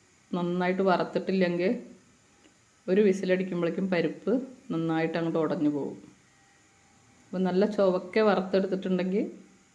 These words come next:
അങ്ങനെ ഉടഞ്ഞു പോവില്ല. അപ്പം അതിന് മുന്നേ വീഡിയോ ആദ്യമായിട്ട് കാണുന്ന കൂട്ടുകാരാണെങ്കിൽ ഒന്ന് സബ്സ്ക്രൈബ് ചെയ്യാനും അതുപോലെ തന്നെ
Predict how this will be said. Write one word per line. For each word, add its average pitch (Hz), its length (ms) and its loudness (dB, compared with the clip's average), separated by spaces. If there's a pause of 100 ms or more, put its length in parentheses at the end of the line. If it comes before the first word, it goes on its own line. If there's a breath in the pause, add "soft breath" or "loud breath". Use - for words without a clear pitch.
(120)
അങ്ങനെ 190 240 0
ഉടഞ്ഞു 165 300 0
പോവില്ല. 143 340 -2 (3250)
അപ്പം - 160 -2
അതിന് 190 260 4
മുന്നേ 202 220 2 (100)
വീഡിയോ 190 340 4 (1600)
ആദ്യമായിട്ട് 185 460 2
കാണുന്ന 185 340 4
കൂട്ടുകാരാണെങ്കിൽ 185 800 2
ഒന്ന് 185 200 2
സബ്സ്ക്രൈബ് 175 520 0
ചെയ്യാനും 185 420 2
അതുപോലെ 165 440 0
തന്നെ 175 180 -2